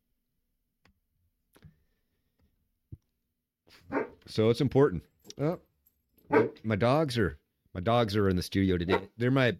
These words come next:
they're my producers. So, uh, hey, we're on the air. Can you knock it off? Dang dogs. I got a couple of German Shepherd dogs. You've probably seen me post about them on my Instagram and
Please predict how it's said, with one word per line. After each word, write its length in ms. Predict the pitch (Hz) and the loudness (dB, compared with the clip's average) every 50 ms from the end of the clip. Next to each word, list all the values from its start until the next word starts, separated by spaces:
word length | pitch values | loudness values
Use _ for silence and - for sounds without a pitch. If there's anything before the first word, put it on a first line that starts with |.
| _ - | _ -4
they're 120 | 120 127 | -2 0
my 140 | 120 123 117 | 0 0 -2
producers. 720 | 107 - - - 107 107 107 104 - 107 95 87 82 - - _ - - - _ _ | -2 -2 0 2 2 4 2 2 0 0 -2 -2 -2 -4 -8 _ -20 -20 -20 _ _
So, 360 | - - - 110 101 98 95 95 | -10 -4 0 2 4 4 4 4
uh, 180 | 95 95 90 87 - - - _ _ _ _ _ _ _ _ _ _ _ _ _ _ _ _ _ _ _ _ _ _ - - _ _ - | 4 2 2 0 -4 -10 -20 _ _ _ _ _ _ _ _ _ _ _ _ _ _ _ _ _ _ _ _ _ _ -20 -20 _ _ -6
hey, 260 | 160 151 123 90 - _ _ _ _ _ _ _ _ _ _ _ _ - - 302 302 - - - _ _ _ - | -2 -2 -2 -2 -4 _ _ _ _ _ _ _ _ _ _ _ _ -2 -2 -2 -2 -2 -6 -16 _ _ _ -10
we're 140 | 170 185 | -8 -6
on 120 | 180 170 156 | -4 -2 -2
the 120 | 143 135 | -2 0
air. 260 | 135 135 120 90 - - _ | 0 -2 -2 -4 -8 -12 _
Can 120 | - - 143 | -12 -10 -8
you 60 | 139 | -6
knock 220 | 143 139 135 131 | -6 -6 -6 -8
it 80 | 143 123 | -8 -8
off? 240 | 117 113 113 120 - _ _ _ _ _ _ _ _ _ _ _ _ _ _ _ _ _ _ _ _ _ _ _ _ _ _ _ _ _ _ _ _ _ _ _ _ _ _ _ _ - | -8 -8 -10 -12 -14 _ _ _ _ _ _ _ _ _ _ _ _ _ _ _ _ _ _ _ _ _ _ _ _ _ _ _ _ _ _ _ _ _ _ _ _ _ _ _ _ -6
Dang 240 | 92 90 85 80 76 | -4 -4 -2 -4 -4
dogs. 480 | 71 80 78 76 76 78 78 - - _ _ _ _ _ _ _ - | -4 -4 -4 -4 -4 -6 -8 -10 -14 _ _ _ _ _ _ _ -8
I 60 | - 107 | -4 -2
got 120 | 110 104 | -2 -2
a 60 | 87 | -2
couple 260 | - - 101 98 101 | -2 -4 -4 -2 -2
of 60 | 90 73 | -4 -2
German 280 | 80 92 92 85 80 | -2 -2 -2 -2 -2
Shepherd 360 | - - 95 92 - - 87 | -4 -4 -6 -6 -4 -6 -8
dogs. 280 | 76 82 80 82 73 - | -6 -6 -6 -6 -6 -8
You've 120 | - 80 | -10 -10
probably 280 | - - 110 104 98 92 | -8 -6 -6 -4 -4 -4
seen 220 | 87 - 104 98 | -6 -4 -4 -4
me 100 | 90 85 | -4 -4
post 360 | 78 - 98 101 98 95 - 87 | -4 -4 -2 -2 -2 -2 -4 -8
about 260 | 82 87 87 87 - | -6 -6 -6 -6 -6
them 140 | 85 82 85 | -8 -8 -8
on 100 | 85 85 | -8 -8
my 140 | 85 85 | -8 -8
Instagram 580 | 80 - 92 - - 90 80 - 90 87 85 82 | -8 -8 -10 -8 -8 -8 -6 -4 -2 -2 -2 -2
and 100 | 78 69 | -4 -6